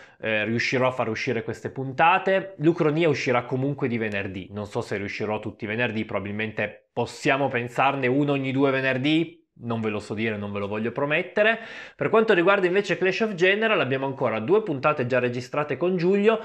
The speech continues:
a cui devo aggiungere la mia parte. Domani non uscirà, spero di riuscire a farlo uscire per sabato prossimo, ma vediamo un attimino, purtroppo il tempo è quello che è. Insomma, la sintesi di questo video è: continueranno a uscire delle pillole, ne usciranno poche, la qualità cercherà di essere sempre quella,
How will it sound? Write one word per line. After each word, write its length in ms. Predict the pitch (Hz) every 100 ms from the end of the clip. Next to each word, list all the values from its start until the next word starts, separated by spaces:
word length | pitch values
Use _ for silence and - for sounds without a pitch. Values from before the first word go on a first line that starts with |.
| - -
a 120 | 131
cui 120 | 151
devo 180 | 147 170
aggiungere 400 | 131 139 135 113
la 100 | 107
mia 160 | 104
parte. 400 | 95 85 92 -
Domani 360 | 95 120 131 120
non 160 | 117 127
uscirà, 520 | 135 - 185 151 160
spero 600 | - - - 147 151 123
di 100 | 110
riuscire 320 | 117 - 117
a 40 |
farlo 220 | - 104 110
uscire 400 | - 104 104 - - - _
per 360 | 113 107 - -
sabato 540 | - 107 101 101 104
prossimo, 520 | - - - 123 110
ma 160 | 90 87 - - -
vediamo 340 | 127 135 135
un 80 | 123
attimino, 420 | 123 127 131 127
purtroppo 460 | 117 107 110 - 104
il 80 |
tempo 440 | - 98 101 104 -
è 120 | 110
quello 300 | - 101 98
che 120 | 98 87
è. 160 | - _ _ _ _ _
Insomma, 520 | 185 185 202 135 107 120
la 120 | 147
sintesi 480 | - 240 226 180 175
di 120 | 165
questo 340 | 190 190 190
video 640 | 185 226 214 240 233 - -
è: 240 | 120 92 - _ _ _ _
continueranno 520 | 131 117 139 160 175
a 20 |
uscire 260 | 170 - 175
delle 220 | 170 175
pillole, 460 | 185 220 226 226 214
ne 160 | 135
usciranno 540 | 117 - 117 113 117 123
poche, 520 | 151 165 165 180 180
la 160 | 104 110
qualità 460 | 117 104 107 131 123
cercherà 380 | 113 117 110
di 100 | 107
essere 300 | 110 - 113
sempre 360 | 110 117 113 127
quella, 540 | 135 143 160 180 180